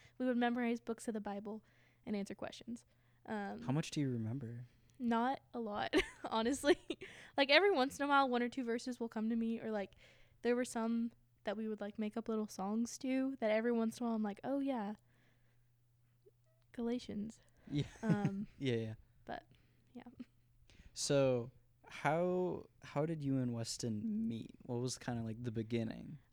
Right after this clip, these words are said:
Speaker 1: Um, we met over a very good high five. Um, <laughs>
Speaker 2: What does
Speaker 1: we
Speaker 2: that
Speaker 1: were both
Speaker 2: mean?
Speaker 1: in, okay, that's kinda how we became friends, I guess, more than the, how we met. Um, we were both in the same club at Lee,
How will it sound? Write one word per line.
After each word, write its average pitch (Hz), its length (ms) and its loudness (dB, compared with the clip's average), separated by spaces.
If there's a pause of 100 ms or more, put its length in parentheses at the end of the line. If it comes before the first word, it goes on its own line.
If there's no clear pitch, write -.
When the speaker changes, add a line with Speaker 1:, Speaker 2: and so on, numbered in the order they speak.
Speaker 1:
Um, 240 480 0 (340)
we 247 260 -2
met 247 420 -2
over 214 540 -6
a 208 260 -4
very 208 360 -6
good 247 180 -4
high 254 160 -4
five. 202 360 -8 (680)
Um, 214 540 2
<laughs> 349 60 12 (1000)
Speaker 2:
What 147 100 6
does 277 100 8
Speaker 1:
we - 60 8
Speaker 2:
that 277 100 10
Speaker 1:
were 226 60 6
both 254 240 8
Speaker 2:
mean? 302 120 2
Speaker 1:
in, 277 140 -2 (100)
okay, 240 240 -2
that's 277 200 0
kinda 294 220 -2
how 247 100 0
we 196 100 0
became 196 300 -10
friends, 190 280 -8
I 202 60 -6
guess, - 240 -8
more - 140 -6
than 196 180 -8
the, 202 80 -8
how 185 160 -8
we - 140 -8
met. - 220 -12 (600)
Um, 208 440 0 (420)
we 240 320 2
were 247 140 4
both 240 340 2 (380)
in 220 500 4 (200)
the 233 80 -2
same 220 320 -2
club 214 340 -2
at 190 100 -4
Lee, 220 320 -4